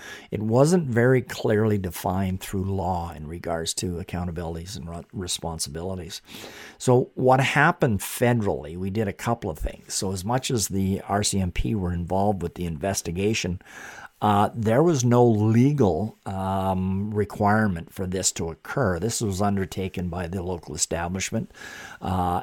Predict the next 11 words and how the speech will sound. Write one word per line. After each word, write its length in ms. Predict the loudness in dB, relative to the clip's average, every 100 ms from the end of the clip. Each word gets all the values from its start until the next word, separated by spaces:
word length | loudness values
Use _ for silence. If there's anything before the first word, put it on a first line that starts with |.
| -2
and, 480 | 0 2 0 0
uh, 200 | 0 0 -2
they, 400 | -2 0 2 0
uh, 140 | -2
got 320 | -2 -2 0
involved, 760 | 0 -2 -2 -2 0 -2 -4 -4
um, 440 | 0 0 0 -2
because 500 | -2 -4 -2 -2 0
of 260 | -2 -2 -4
the, 400 | -4 -2 -2 0
um, 280 | -2 -4